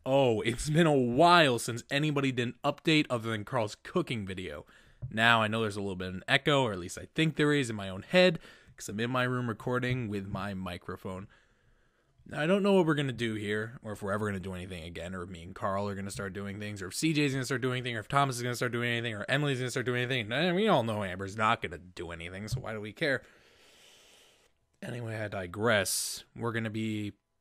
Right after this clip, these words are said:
probably not doing anything, but I need a nice place to post this to see if the test works, to see if everything's correct and I'm not going crazy.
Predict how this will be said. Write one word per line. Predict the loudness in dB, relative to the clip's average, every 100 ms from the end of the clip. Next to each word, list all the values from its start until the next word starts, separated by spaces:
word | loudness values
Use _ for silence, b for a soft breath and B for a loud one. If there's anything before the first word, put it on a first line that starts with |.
| _ _ _ _
probably | -4 -2 0 -4 -4
not | -4 -4 -4
doing | -6 -6 -6
anything, | -8 -8 -6 -4 -4
but | -4
I | -6
need | -6 -8
a | -8 -8
nice | -6 -6 -6
place | -6 -6 -6
to | -8
post | -6 -6 -4
this | -4 -6
to | -8 -10
see | -8 -8
if | -8 -10 -10
the | -14
test | -10 -8 -8 -10
works, | -6 -2 -2 -4 -8
to | -10
see | -8 -8
if | -8
everything's | -8 -8 -8 -10 -12 -12
correct | -8 -2 -2 -2 -10
and | -10
I'm | -10 -10
not | -12 -12
going | -14 -14
crazy. | -16 -4 -2 -2 -2 -4